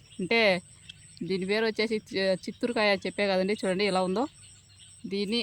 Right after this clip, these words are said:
వచ్చేసి చిత్తూరుకాయ అంటారండి. చూడండి ఇక్కడైతే ఏదో అదేనండి ఉడత కానీ లేదంటే గబ్బిలం కానీ ఏదో మొత్తానికైతే తినేసింది ఫ్రెండ్స్. ఎందుకంటే బాగా మాగనికి వచ్-, వచ్చినాయి, పాకానికి వచ్చినాయి అని అవి అయితే వాసన పట్టేసి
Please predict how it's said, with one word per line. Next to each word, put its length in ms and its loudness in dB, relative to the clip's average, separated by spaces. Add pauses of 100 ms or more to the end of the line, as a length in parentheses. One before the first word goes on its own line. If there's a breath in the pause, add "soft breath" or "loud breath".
(140)
వచ్చేసి 300 -4 (120)
చిత్తూరుకాయ 560 -2
అంటారండి. 360 -4 (120)
చూడండి 280 2 (680)
ఇక్కడైతే 460 2 (380)
ఏదో 180 4 (520 loud breath)
అదేనండి 440 2 (160)
ఉడత 160 0 (140)
కానీ 260 4 (800)
లేదంటే 360 4
గబ్బిలం 360 4
కానీ 200 4
ఏదో 100 6 (100)
మొత్తానికైతే 540 2
తినేసింది 420 2
ఫ్రెండ్స్. 280 0 (760)
ఎందుకంటే 440 2 (300)
బాగా 300 6
మాగనికి 420 4
వచ్-, 120 0 (200)
వచ్చినాయి, 360 0 (120)
పాకానికి 340 8
వచ్చినాయి 340 0
అని 160 4 (560)
అవి 180 8
అయితే 220 2
వాసన 320 6
పట్టేసి 340 0